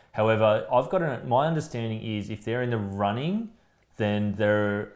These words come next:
almost obliged to attend on behalf of the club.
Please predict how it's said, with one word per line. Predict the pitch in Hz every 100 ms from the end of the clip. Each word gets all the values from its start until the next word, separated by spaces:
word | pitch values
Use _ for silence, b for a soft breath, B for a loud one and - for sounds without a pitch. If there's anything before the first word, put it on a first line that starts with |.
| -
almost | 127 107 104 101 101 98 - - - - -
obliged | 101 101 98 95 92 92 - -
to | 104 98 98 98
attend | 101 - 101 95 95 92
on | 101 95
behalf | 90 92 87
of | 92
the | 92
club. | - - 87 85